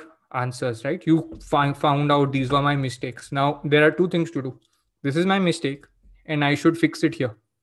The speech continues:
I saw the correct answer and it's done, right? But how do I make sure that in the remaining materials I studied, on which the question didn't come,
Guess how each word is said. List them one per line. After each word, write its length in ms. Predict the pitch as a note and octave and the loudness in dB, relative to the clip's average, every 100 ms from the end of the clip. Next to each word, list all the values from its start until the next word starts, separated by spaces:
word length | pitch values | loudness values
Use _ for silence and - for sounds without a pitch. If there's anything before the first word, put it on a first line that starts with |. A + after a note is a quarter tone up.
| _ _ - | _ _ 0
I 140 | E3+ | 2
saw 220 | F3+ G3 | 4 2
the 120 | G3 | 2
correct 320 | F#3+ F3+ F3 E3+ | 4 4 2 0
answer 380 | D#3+ D3 E3+ | -4 0 0
and 160 | D#3+ D3+ | 2 -2
it's 140 | C#3+ | -8
done, 260 | - D3+ C3 | -6 -4 -4
right? 160 | B2 - _ _ _ _ - _ _ | -10 -14 _ _ _ _ -20 _ _
But 440 | C#3 F3+ E3+ - - | 4 6 6 2 -12
how 360 | - - D#3 D#3+ | -6 4 6 6
do 220 | F3 F#3+ | 6 2
I 120 | F#3+ | 2
make 280 | F3+ F3 F3 | 0 -2 -4
sure 400 | - F#3+ E3 E3 - _ _ | -4 0 2 0 -4 _ _
that 280 | C#3+ D#3 D#3 | -2 0 2
in 120 | E3 | 2
the 100 | F3 | 2
remaining 380 | D#3 E3 G3 G3+ | 2 2 0 0
materials 400 | F#3 F#3 F3+ F3 | 0 0 0 0
I 100 | F3+ | 0
studied, 360 | F3+ E3 C3+ C3 - | 0 -4 -4 -12 -8
on 200 | C#3+ D#3 | -4 0
which 200 | D#3+ E3 | 0 0
the 100 | E3+ | 0
question 440 | D3+ C#3+ - D#3 | 0 -2 -4 -4
didn't 220 | D3 D3+ | -2 -4
come, 200 | - D3 | -6 -8